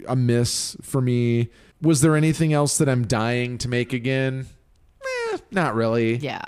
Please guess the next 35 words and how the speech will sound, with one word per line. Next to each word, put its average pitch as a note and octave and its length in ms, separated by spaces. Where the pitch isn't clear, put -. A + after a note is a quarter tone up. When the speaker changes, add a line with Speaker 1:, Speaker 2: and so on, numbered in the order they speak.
Speaker 1:
I E3+ 60
mean, E3+ 180
I, D#3+ 200
I, D#3 220
I C3 140
enjoyed C#3 440
the C3 140
other B2+ 180
dishes C3 440
fine A#2+ 340
enough. A#2 680
Three. E2+ 460
Speaker 2:
Uh, F3 80
same. D3 640
Speaker 1:
Yeah. G3 180
Speaker 2:
I F#3 100
gave F#3+ 180
it G3 40
a F#3+ 40
three. E3 360
Like F#3 220
I F#3 60
s-, - 220
like, F3 460
nothing F#3+ 420
blew G#3 180
me A3+ 140
away. F3+ 480
I F3+ 140
really F3+ 920
disliked D#3 560
the E3+ 200
rhubarb D3 380
soup. C#3 420
Speaker 1:
Yes. - 340